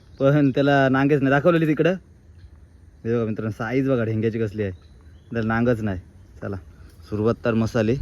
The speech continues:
दोन आपल्या पहिल्या पगोल्या फेल गेल्या, पण तिसऱ्या आणि चौथ्या पगोलीत एक एक चिंबोरा लागलेला आहे.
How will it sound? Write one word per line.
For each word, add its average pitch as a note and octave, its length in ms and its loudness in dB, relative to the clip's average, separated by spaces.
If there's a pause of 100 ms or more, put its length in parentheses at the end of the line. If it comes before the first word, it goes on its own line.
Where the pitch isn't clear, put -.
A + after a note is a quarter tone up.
(1040)
दोन A#2 220 2
आपल्या A#2+ 200 2
पहिल्या A#2+ 180 2
पगोल्या A#2+ 240 2
फेल A#2+ 240 4
गेल्या, A#2+ 180 4
पण C3 160 4
तिसऱ्या A#2+ 400 0
आणि A#2+ 140 4
चौथ्या A2+ 300 0
पगोलीत A2+ 380 0
एक A#2 160 -2
एक A2 100 -2
चिंबोरा A2 300 0
लागलेला G2+ 340 -2
आहे. E2+ 100 -6